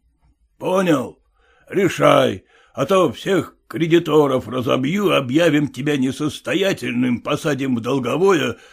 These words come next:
да ещё крендель туда тебе на новоселье пришлём", — продолжал Скрипицын.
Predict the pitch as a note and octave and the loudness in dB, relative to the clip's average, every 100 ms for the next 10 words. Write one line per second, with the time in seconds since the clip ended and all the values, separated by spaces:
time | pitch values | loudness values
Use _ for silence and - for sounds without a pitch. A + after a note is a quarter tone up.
0 | - - F3+ D#3 F#3 F3 _ - D3 D3 | -16 -2 -2 0 -4 -6 _ -4 2 4
1 | C3 A#2 B2+ A#2 _ - A#2 G#2 C3+ A#2 | 4 0 -2 -6 _ -8 -6 -2 -4 -4
2 | A2+ B2 B2 B2 A#2+ B2 A2 A2+ A2 A2+ | -6 -4 -2 -2 -4 -6 -6 -6 -6 -8
3 | - A2+ - G#2+ A#2 A2 G#2 _ _ _ | -8 -10 -10 -8 -6 -6 -10 _ _ _
4 | _ _ - A2+ A2+ A2 A2 A2 - G#2+ | _ _ -10 -6 -4 -2 -2 -4 -6 -8
5 | G#2+ G#2+ - G#2 G2 | -8 -10 -12 -14 -16